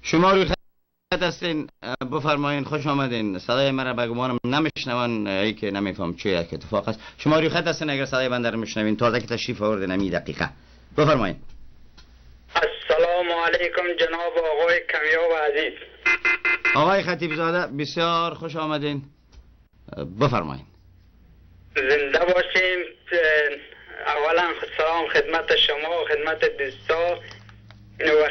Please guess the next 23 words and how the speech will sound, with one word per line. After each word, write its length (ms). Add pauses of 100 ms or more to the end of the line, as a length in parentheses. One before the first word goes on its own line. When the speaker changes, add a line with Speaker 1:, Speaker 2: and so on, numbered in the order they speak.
Speaker 2:
خدمت 460
شنوندگان 800
و 40
بینندگان 760
شما 240
تقدیم 420
می‌دارم. 520 (720)
یک 180
کمی 260
عجله 600
کنم 380
که 80
کار 420
شما 200 (220)
زیاد 360
است 340
و 40
یک 400 (140)
سلام 280
خدمت 460
راغب 440
جان 180
عزیز. 460